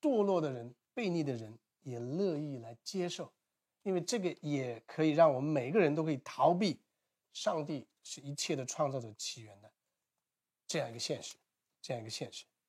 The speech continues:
前两天也是跟，呃，Tina 在谈到这个，呃，马克思主义的问题，因为他们的学校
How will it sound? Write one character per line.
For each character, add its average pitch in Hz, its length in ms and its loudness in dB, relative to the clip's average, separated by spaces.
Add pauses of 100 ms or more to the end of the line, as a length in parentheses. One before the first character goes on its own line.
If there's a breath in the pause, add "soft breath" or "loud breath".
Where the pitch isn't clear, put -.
(1300 soft breath)
前 175 120 4
两 175 100 10
天 170 140 6
也 147 80 6
是 151 180 2
跟， 139 400 2
呃， 117 360 -2
Tina 131 360 -4
在 123 140 -6
谈 117 260 -12
到 123 160 -2
这 117 120 -12
个， 107 200 -16 (100)
呃， 127 200 -4
马 117 220 -16
克 - 60 -20
思 147 100 -12
主 120 120 -16
义 120 60 -16
的 127 100 -12
问 143 200 -2
题， 113 180 -16
因 135 100 -14
为 127 100 -14
他 131 120 -10
们 131 160 -8
的 127 80 -10
学 131 160 -10
校 156 260 8